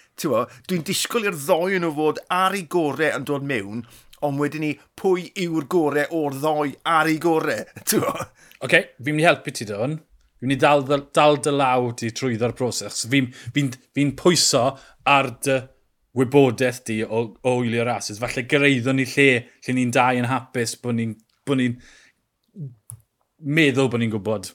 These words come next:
Speaker 2: beth sy'n mynd i ddigwydd. Nawr, ewn ni nôl i ddechrau'r tymor. Catalwnia. Yr unig dro ma' nhw 'di ymladd yn erbyn ei gilydd. Remco yn ail, Roglic yn ennill.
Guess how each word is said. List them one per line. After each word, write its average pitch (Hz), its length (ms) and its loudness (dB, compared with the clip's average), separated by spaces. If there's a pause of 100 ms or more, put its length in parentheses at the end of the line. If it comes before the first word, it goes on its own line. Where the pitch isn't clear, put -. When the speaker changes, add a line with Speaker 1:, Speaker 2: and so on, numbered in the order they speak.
Speaker 2:
beth - 200 -10
sy'n 113 80 -4
mynd 107 120 -4
i 101 40 -6
ddigwydd. 101 280 -10
Nawr, 120 180 -6 (380)
ewn 156 120 2
ni 196 80 4
nôl 202 240 6
i 165 140 2
ddechrau'r 151 340 2
tymor. 107 360 -4 (320)
Catalwnia. 120 720 0 (560)
Yr 143 140 0
unig 156 300 0 (440)
dro 156 200 6
ma' 151 140 0
nhw 147 100 -2
'di 151 240 0
ymladd 151 440 0
yn 151 80 0
erbyn 143 280 0
ei 135 80 -4
gilydd. 139 380 -2 (1700)
Remco 147 480 2 (520)
yn 139 140 -2
ail, 139 340 4 (460)
Roglic 135 640 -2 (300)
yn 135 100 -2
ennill. 107 420 -2